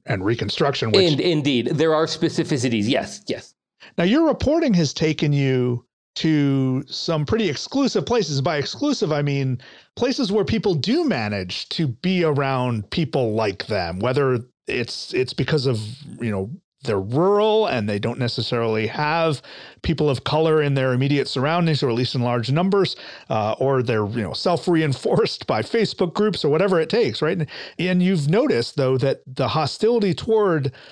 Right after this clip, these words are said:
Speaker 1: others seems to be higher where there is less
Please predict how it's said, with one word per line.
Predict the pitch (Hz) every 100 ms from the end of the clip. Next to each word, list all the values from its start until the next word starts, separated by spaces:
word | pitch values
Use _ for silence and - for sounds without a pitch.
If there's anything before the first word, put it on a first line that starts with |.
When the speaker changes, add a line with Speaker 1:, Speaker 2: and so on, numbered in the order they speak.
| -
Speaker 1:
others | 170 214 107 - - 170
seems | - - - - 214 226 233 -
to | -
be | 196 202 202
higher | 170 - 190 240 214 113 110 - - -
where | 143 190
there | 196 190
is | 180 143
less | 160 226 277